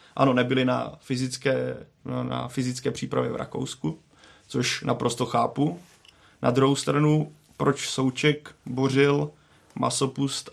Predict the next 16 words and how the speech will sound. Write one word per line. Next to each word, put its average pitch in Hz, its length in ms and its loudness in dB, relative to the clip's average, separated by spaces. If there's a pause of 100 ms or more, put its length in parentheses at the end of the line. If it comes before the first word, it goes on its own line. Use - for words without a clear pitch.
a 52 440 -2 (480)
Král 127 340 2
museli 135 380 -2
hrát 135 320 0 (160)
přípravný 131 600 -2
zápas 127 840 -4
proti 123 260 -4
Trenčínu 127 540 -2
o 127 360 -4 (520)
nějaký 131 420 0
pohár, 123 380 -2
který 127 220 -4
je 131 80 0
naprosto 127 400 -4
nedůležitý? 127 720 -4 (600)
Proč 135 400 2